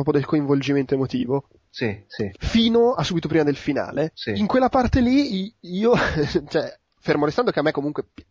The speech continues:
Speaker 1: stava piacendo come gioco fin dall'inizio, perché comunque mi piacciono le meccaniche di Dead Space e tutto quanto, il sistema di combattimento, eccetera, mi stava
Speaker 2: Sì.
Speaker 1: co-, mi stava piacendo molto anche sotto quest'altro punto di vista, ed ero, "Wow, cazzo, che figata di gioco."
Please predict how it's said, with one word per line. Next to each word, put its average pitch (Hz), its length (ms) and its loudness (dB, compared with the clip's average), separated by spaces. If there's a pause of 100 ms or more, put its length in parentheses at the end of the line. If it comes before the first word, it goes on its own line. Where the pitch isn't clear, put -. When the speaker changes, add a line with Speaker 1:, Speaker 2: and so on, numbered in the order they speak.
(120)
Speaker 1:
stava - 180 -2
piacendo 143 240 -4
come 135 140 -4
gioco 139 180 -2
fin 139 180 -6
dall'inizio, 135 500 -2
perché - 120 -8
comunque 113 240 -10
mi 117 60 -6
piacciono 120 360 -4
le 120 60 -8
meccaniche 127 560 -4
di 123 80 -6
Dead 127 160 -4
Space - 340 -6
e - 40 -14
tutto 151 200 -6
quanto, 127 360 -2
il 120 80 -6
sistema - 180 -8
di 123 80 -4
combattimento, 135 480 -4
eccetera, 180 300 -2 (400)
mi 233 80 4
stava 180 180 2
Speaker 2:
Sì. 160 80 -2
Speaker 1:
co-, 185 120 4
mi 165 100 -2
stava 185 160 2
piacendo 180 320 0
molto 180 280 2
anche 170 360 0
sotto 160 260 -10
quest'altro 147 440 -4
punto 139 220 -8
di 185 60 4
vista, 160 380 -4
ed - 180 -4
ero, 156 160 2
"Wow, 160 160 0
cazzo, - 280 -4
che 175 120 0
figata 151 380 -2
di 147 100 -2
gioco." 139 400 -4